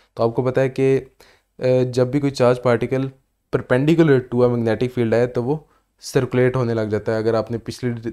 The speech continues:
discussion देखी हो जिसमें मैंने अपनी एक snap share की थी तो उसमें आप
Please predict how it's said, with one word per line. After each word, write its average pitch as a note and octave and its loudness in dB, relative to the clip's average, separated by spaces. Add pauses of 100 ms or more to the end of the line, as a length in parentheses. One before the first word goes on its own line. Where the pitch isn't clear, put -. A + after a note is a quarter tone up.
discussion A#2+ -6
देखी A2 -6
हो A2+ -2
जिसमें A2 -10
मैंने A2 -6
अपनी G#2+ -8
एक G#2+ -10
snap A2 -6
share A2 -6
की G#2+ -10
थी B2+ -10 (560)
तो B2 2
उसमें B2 -4
आप A2+ -4